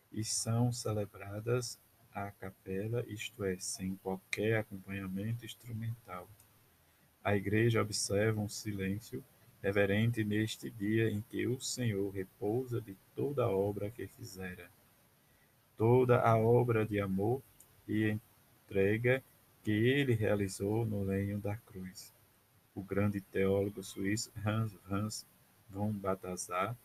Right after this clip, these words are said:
vê neste dia o ponto culminante da obra redentora de Cristo. Descido à região dos mortos, Cristo se coloca no lugar do mas-, da máxima distância do Pai,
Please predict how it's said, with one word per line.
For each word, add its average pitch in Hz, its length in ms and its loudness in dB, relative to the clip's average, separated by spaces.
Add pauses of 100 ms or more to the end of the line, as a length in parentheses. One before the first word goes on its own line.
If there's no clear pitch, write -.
(600)
vê 117 180 4
neste 123 360 0
dia 117 280 4
o 117 60 2
ponto 120 380 2
culminante 120 840 2 (400)
da 110 160 6
obra 113 380 6
redentora 107 840 2
de 107 140 -4
Cristo. - 500 -12 (240)
Descido 98 500 0
à - 20 0
região 95 480 0
dos 95 400 -8
mortos, 95 600 -8 (540)
Cristo 127 400 2
se 123 160 -4
coloca 110 640 2
no 107 140 0
lugar 98 460 2 (120)
do 104 140 -6
mas-, 104 1300 -4
da 110 120 4
máxima 113 500 6
distância 113 720 0
do 120 100 -8 (140)
Pai, 95 300 -2